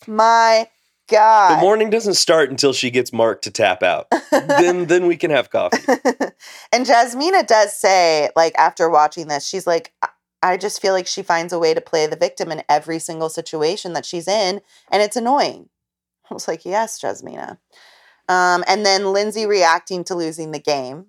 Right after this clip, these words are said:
Speaker 1: They all watched that. And Mark just is like, "This is no different than any other time in a group setting. Like, this is what she does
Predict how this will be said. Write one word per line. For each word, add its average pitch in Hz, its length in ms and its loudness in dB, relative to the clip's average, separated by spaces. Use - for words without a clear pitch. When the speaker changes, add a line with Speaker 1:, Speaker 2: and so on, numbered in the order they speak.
Speaker 1:
They 156 100 2
all 143 220 2
watched 151 420 -4
that. 135 400 0
And 190 400 0
Mark 180 480 0
just 160 300 -6
is 156 160 -4
like, 143 400 0
"This 214 200 -4
is 202 160 -10
no 156 220 0
different 139 380 -6
than 135 120 -6
any 120 280 -6
other - 180 -6
time - 260 -10
in 62 60 -16
a - 60 -16
group - 240 -10
setting. - 440 -4
Like, 151 180 -4
this 151 200 -2
is 147 140 -14
what 147 220 -2
she 180 160 -8
does - 500 -4